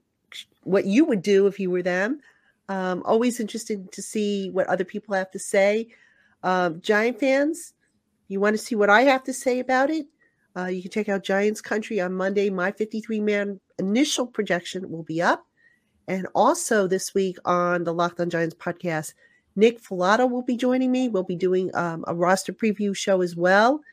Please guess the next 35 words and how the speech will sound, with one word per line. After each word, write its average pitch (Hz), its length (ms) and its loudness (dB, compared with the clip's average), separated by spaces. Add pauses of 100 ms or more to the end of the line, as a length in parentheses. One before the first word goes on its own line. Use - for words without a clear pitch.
(360)
And 180 100 -2
then 190 120 6
on 190 180 4
Friday, 208 840 4 (320)
we 202 100 0
will 180 140 0
have 185 320 0 (160)
the 185 260 0
Entertainer 226 540 2
back 160 420 -2 (320)
live. 190 640 4
So - 140 -4
Nick's 208 380 2
show 240 300 4
is 233 100 -2
gonna 254 160 -2
be 233 140 -4
live, 233 420 2 (600)
and 190 160 0
that'll 185 180 4
be 202 140 -2
tomorrow 202 480 4
at, - 120 0 (120)
starting 190 360 2
at, 120 80 -2 (120)
or 175 300 0
on 190 160 4
Monday, 214 320 4
I 165 60 2
should 143 180 -8
say, 156 180 -8
starting 165 320 -4
at - 80 -6
one 165 140 -2
o'clock. 220 420 4